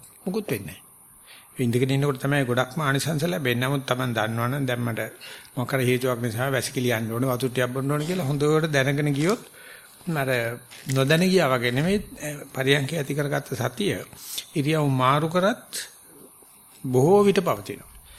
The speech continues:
ඒ නිසා හොඳම වැඩේ නම් ඉඳගෙන ඉන්න එක තමයි. නමුත් ඉරියව් මාරු කරත් ඔය සතිය ඇති වුණාට පස්සේ,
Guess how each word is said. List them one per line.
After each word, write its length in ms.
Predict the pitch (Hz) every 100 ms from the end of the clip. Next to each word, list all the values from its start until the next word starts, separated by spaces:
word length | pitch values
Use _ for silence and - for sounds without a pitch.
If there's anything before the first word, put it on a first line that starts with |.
| - - - 139 123
ඒ 180 | 120 151
නිසා 400 | 160 147 190 208 196 - - - -
හොඳම 320 | 101 151 180
වැඩේ 280 | 165 135 131
නම් 140 | 123
ඉඳගෙන 340 | 120 131 143 165
ඉන්න 180 | 185
එක 120 | 139 -
තමයි. 320 | 165 214 - - - - - - -
නමුත් 400 | 143 139 156 160 139
ඉරියව් 320 | 135 135 151 135
මාරු 340 | 131 135 147
කරත් 300 | 147 190 208 - - - -
ඔය 180 | 147 127
සතිය 380 | 117 131 120 147
ඇති 220 | 127 -
වුණාට 260 | 143 143 135
පස්සේ, 440 | - 127 - 240